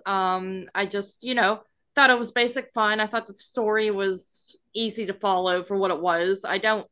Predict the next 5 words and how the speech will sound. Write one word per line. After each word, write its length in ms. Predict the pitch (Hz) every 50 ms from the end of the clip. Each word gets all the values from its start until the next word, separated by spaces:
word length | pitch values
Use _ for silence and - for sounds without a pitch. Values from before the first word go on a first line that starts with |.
| _ _ _
feel 180 | 233 214 196 202
like, 420 | 196 190 190 190 190 185 165 - _ - - _ _ _ _ _ _ _ _ _ _ _ _ _ - - - - - - -
like, 260 | 190 208 196 185 185 202
I 100 | 196 196
don't 340 | 220 226 220 214 185 -